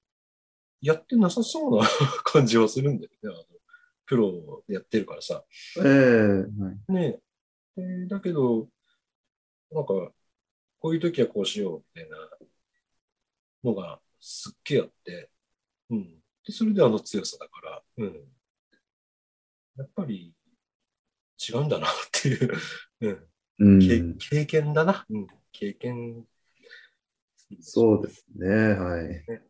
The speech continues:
Speaker 1: け-、うん、勝ち切ってる経験。
Speaker 2: はい。
Speaker 1: それがやっぱり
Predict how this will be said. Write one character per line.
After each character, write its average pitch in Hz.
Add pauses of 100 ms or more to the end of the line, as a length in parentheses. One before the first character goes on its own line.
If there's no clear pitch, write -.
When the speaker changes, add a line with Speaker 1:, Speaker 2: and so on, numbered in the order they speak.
(1200)
Speaker 1:
け-、 123 (120)
う 104
ん、 92
勝 -
ち -
切 190
っ -
て -
る - (200)
経 92
験。 98 (520)
Speaker 2:
は 98
い。 78 (1200)
Speaker 1:
そ 101
れ 107
が 104
や 101
っ - (100)
ぱ -
り -